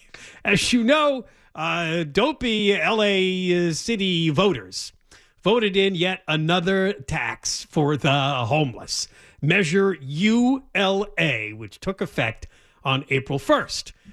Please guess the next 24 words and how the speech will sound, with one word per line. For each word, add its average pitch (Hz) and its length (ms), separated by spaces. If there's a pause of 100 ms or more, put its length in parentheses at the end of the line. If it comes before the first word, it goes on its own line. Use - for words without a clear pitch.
(160)
Now, 123 420
some 160 240
are 190 60
calling 190 320
it 196 120
the 240 80
mansion 247 460
tax. - 560 (300)
It's 131 200
what 135 160
they 143 420
refer 151 460
to 196 160
as 165 100
a 185 60
transfer 220 560
tax 180 400
on 156 80
all 170 140
property 160 500
sales 123 380
above 113 320
five 214 480
million. 151 400